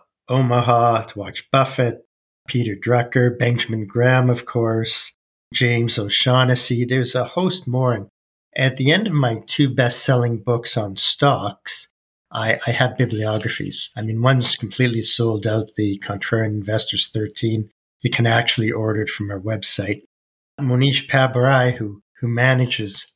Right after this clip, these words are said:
the Pabrai funds, every year he's kind enough to send me a free book.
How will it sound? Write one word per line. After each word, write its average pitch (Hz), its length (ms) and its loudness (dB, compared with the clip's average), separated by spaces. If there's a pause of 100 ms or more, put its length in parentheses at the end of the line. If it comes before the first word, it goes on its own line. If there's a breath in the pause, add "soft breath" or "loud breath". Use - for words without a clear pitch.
the 107 60 -12
Pabrai 113 600 -2
funds, 110 500 -8 (360 loud breath)
every 139 300 2
year 127 220 4
he's 117 140 -2
kind 120 280 0
enough 113 260 -2
to - 80 -8
send 113 320 0
me 110 100 -2
a 107 60 -4
free 113 300 0
book. 117 340 -2